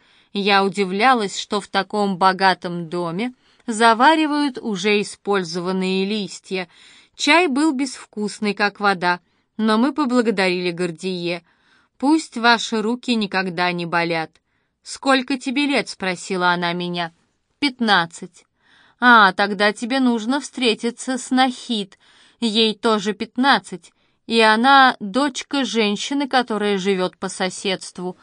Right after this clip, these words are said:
Она повернулась к моей матери. "Нахид из очень хорошей семьи. Я все надеюсь, что они закажут у нас ковер, но пока они этого не сделали". Меня удивило, что эта женщина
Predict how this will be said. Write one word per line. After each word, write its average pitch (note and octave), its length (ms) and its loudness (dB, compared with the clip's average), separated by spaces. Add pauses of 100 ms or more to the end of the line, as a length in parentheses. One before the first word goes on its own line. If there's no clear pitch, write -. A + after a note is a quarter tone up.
(280)
Она A3 280 4
повернулась A3 720 -2
к - 80 -18
моей G3 420 0
матери. F3+ 540 -4 (520)
"Нахид A3+ 640 -2 (100)
из A3 280 -2
очень B3+ 360 -2
хорошей G3 540 0
семьи. F#3 580 -8 (460)
Я G#3+ 240 2
все A3 200 -4
надеюсь, G#3+ 560 -2
что G3 220 -2
они G3+ 320 -2 (240)
закажут B3 720 2
у A#3 60 0
нас A3+ 260 2
ковер, B3 540 -2 (440)
но C4+ 260 6
пока D#4+ 460 2
они B3 300 2
этого A3+ 300 -2
не A3+ 240 0
сделали". E3+ 720 -6 (540)
Меня A#3+ 420 6
удивило, A3 500 -2
что B3 200 -6
эта G#3 280 -2
женщина G3+ 640 -2